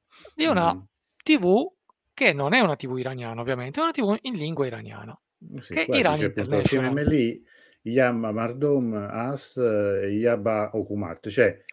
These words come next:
Speaker 1: Ecco.
Speaker 2: il T M M L o sta con, o sta col popolo o co-, sta con, col governo Okumat, però vuol dire il sistema, insomma, l-, l-,
Speaker 1: È,
Speaker 2: nel
Speaker 1: è un
Speaker 2: senso di
Speaker 1: termine
Speaker 2: go-,
Speaker 1: forte, infatti,
Speaker 2: nel senso
Speaker 1: ecco.
Speaker 2: di regime, insomma, n-, nel
Speaker 1: Sì.
Speaker 2: senso di non,
Speaker 1: Sì, sì, sì.
Speaker 2: non, eh, d-, eh, Dolat,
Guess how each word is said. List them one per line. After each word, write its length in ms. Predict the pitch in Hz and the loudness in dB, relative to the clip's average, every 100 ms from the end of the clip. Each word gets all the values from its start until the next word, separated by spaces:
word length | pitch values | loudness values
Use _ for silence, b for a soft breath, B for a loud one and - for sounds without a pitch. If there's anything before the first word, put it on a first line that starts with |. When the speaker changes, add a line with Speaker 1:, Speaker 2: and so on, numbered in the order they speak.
| - | -8
Speaker 1:
Ecco. 280 | 131 - - - _ | -8 6 8 8 _
Speaker 2:
il 100 | - | -2
T 80 | 151 | 2
M 80 | 160 | 2
M 140 | 170 | 2
L 420 | 185 175 127 123 - | 2 4 2 0 2
o 180 | 202 165 | 4 4
sta 320 | - 135 117 | 4 2 4
con, 340 | - 113 107 | 4 2 2
o 320 | 110 113 156 143 | -4 4 6 6
sta 200 | - 110 | 4 2
col 200 | 139 135 | 0 2
popolo 460 | 110 107 143 139 | 2 4 4 4
o 280 | 127 165 160 | 2 2 0
co-, 120 | - | 0
sta 200 | - 117 | -4 -2
con, 280 | 117 110 107 | -2 -4 -4
col 180 | 127 123 | -2 2
governo 340 | 123 139 127 | 4 4 4
Okumat, 500 | 113 120 131 139 - | 0 0 0 0 -2
però 140 | 113 120 | 0 2
vuol 140 | 107 | 2
dire 160 | 101 101 | 0 -4
il 60 | |
sistema, 600 | 98 98 - 117 92 90 85 | -4 -4 4 4 4 -2 -6
insomma, 340 | - 98 98 | -8 -4 -4
l-, 80 | 95 | -6
l-, 320 | 98 98 98 | -6 -6 -6
Speaker 1:
È, 40 | |
Speaker 2:
nel 100 | 104 | -6
Speaker 1:
è 60 | - | -4
un 80 | 202 | -2
Speaker 2:
senso 140 | 208 | 0
di 60 | 175 | 4
Speaker 1:
termine 260 | 247 220 160 | 6 6 8
Speaker 2:
go-, 40 | |
Speaker 1:
forte, 320 | 226 208 - 139 | 10 10 8 -2
infatti, 420 | - 143 139 117 | 4 2 2 -2
Speaker 2:
nel 120 | 120 | 0
senso 220 | 139 127 | 2 2
Speaker 1:
ecco. 80 | 127 | 4
Speaker 2:
di 80 | 131 | 4
regime, 420 | 127 117 151 117 | 4 2 0 0
insomma, 260 | 104 131 113 | 2 2 4
n-, 340 | 120 113 117 | 0 -2 0
nel 100 | 120 | 0
Speaker 1:
Sì. 40 | 117 | 2
Speaker 2:
senso 260 | 131 135 | 0 0
di 220 | 113 120 | 0 0
non, 200 | 123 156 | 2 4
Speaker 1:
Sì, 80 | 143 | 4
sì, 60 | 107 | 2
sì. 80 | 120 | 2
Speaker 2:
non, 260 | 143 139 123 | 4 4 4
eh, 400 | 113 107 107 104 | 2 2 0 -2
d-, 140 | 104 | -4
eh, 300 | 113 101 101 | -2 -2 -2
Dolat, 600 | 101 110 104 90 - 92 | 0 4 4 2 -4 -10